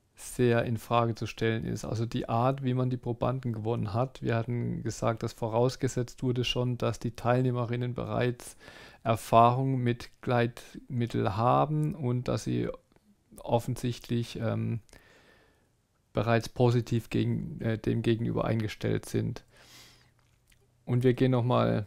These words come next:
zurück auf dieses Schreiben von Durex. Die sagen ja jetzt von dieser Tabellenzeile aus,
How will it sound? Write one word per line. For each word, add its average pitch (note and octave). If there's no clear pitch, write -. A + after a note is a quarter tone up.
zurück B2
auf A#2+
dieses A2
Schreiben A#2
von A#2
Durex. D3
Die C3+
sagen B2+
ja C3
jetzt C#3+
von A#2+
dieser F3+
Tabellenzeile C#3+
aus, D#3